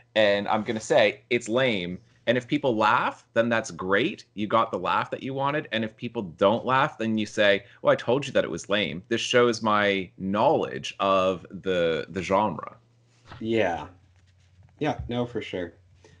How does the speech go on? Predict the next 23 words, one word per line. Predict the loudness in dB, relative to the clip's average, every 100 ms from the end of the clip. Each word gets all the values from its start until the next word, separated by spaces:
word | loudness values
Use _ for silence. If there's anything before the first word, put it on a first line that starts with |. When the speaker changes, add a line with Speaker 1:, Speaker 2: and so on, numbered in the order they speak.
| _ -16 -2
Speaker 2:
Um, | 0 2 4 2 0 -4 -10 _ -4
all | -2
right, | -2
so | 2 4 6 4
the | 2 2 0 2
next | 4 4 4 -2 -14
point | -4 -2 0
that | 0
I | 0
had | 0 0 0
was | 0 2 0 -2
on | -4 -4 -2
page | 0 2 2 -2 -8
one | 0 0 0
thirty-one. | 0 0 0 2 4 4 2 -2 _ _ _ _ _ -2
Um, | 2 4 4 6 4 2 -4 -10 _ _ -20 -20 -20 -20 -20 -20 _ _ -14 -6
uh, | -4 -2 0 0 -2 -2
and | 0 2 4
yes, | 4 4 0
this | -6 -4
is, | -6
of | -4
course, | 2 6 6 4